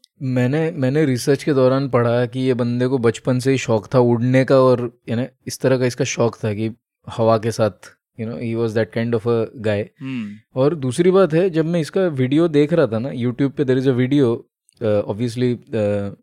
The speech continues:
Speaker 1: they made a, made an entire video of this guy jumping।
Speaker 2: हम्म।
Speaker 1: तो उसमें अगर तू देखेगा ना, तो इसका जहाँ पे वो, जहाँ से वो कूद रहा है, वहाँ से धरती literally गोल दिखती है,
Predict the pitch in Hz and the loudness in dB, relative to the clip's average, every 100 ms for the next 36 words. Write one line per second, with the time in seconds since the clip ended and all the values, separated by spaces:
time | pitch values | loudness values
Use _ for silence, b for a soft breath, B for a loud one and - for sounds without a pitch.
0 | - - - - 104 113 113 110 117 - | -18 -18 -18 -14 -4 -2 0 0 0 -2
1 | - - 127 113 113 117 113 98 117 110 | -8 -10 -4 -2 -2 -2 -4 -2 0 0
2 | 110 123 120 107 117 104 120 113 117 107 | -2 2 2 2 -4 0 0 2 0 -2
3 | 131 110 - 120 113 101 - 151 139 185 | -2 -6 -6 -8 -8 -10 -2 0 0 0
4 | 185 170 170 180 160 170 185 156 123 131 | 0 2 4 4 2 4 2 2 2 0
5 | 123 156 147 139 117 123 117 127 147 139 | 2 0 0 -2 -2 0 2 0 0 2
6 | 147 147 - _ - 117 113 127 143 139 | 2 0 -4 _ -8 -4 -2 0 -2 -2
7 | 127 127 143 123 117 127 147 135 120 - | -2 4 6 6 4 0 0 -2 -2 -2
8 | 151 131 147 151 123 127 127 127 - 107 | -2 -2 -2 -2 2 2 2 -2 -6 -10